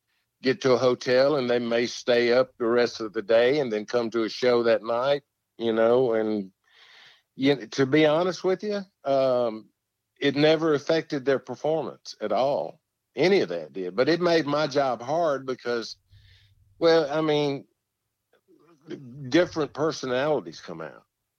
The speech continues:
and you ju-, you just have to learn which personality you're gonna have to deal with today, and that was the hardest part of it.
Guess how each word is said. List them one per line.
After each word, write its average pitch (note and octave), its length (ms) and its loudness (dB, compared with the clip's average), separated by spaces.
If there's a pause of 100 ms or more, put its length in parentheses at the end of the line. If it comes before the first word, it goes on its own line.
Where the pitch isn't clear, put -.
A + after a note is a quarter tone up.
(680)
and G#2+ 260 2
you A#2 140 2
ju-, A#2 260 2
you B2 160 -2
just B2 220 -6
have C3+ 240 0
to G#2 320 0 (420)
learn B2 600 0 (260)
which B2+ 520 -2
personality B2+ 840 0
you're A#2+ 160 0
gonna A#2 180 0
have B2 140 0
to G#2+ 100 -6
deal D3+ 240 4
with A#2+ 220 -2
today, G2+ 320 -2
and A2 160 0
that F#3 180 2
was D3+ 140 -4
the A#2 80 -10
hardest A#2 380 -4
part A#2 240 -8
of E3 180 -6
it. - 40 -20